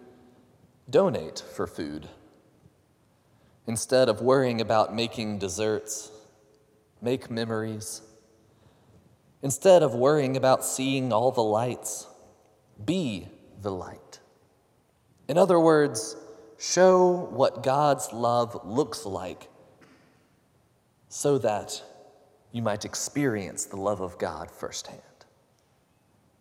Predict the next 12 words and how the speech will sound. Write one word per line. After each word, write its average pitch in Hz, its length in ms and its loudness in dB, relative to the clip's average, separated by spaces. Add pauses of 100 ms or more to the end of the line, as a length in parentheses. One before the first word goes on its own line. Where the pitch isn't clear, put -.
(600)
Because 120 440 -2
God's 131 420 0
love 120 360 6
is 107 160 -4
one 117 340 0
that 82 100 -4
shows 135 460 0
up - 640 0
in 135 200 0
words 131 320 2
of 123 100 -2
affirmation. 107 920 -4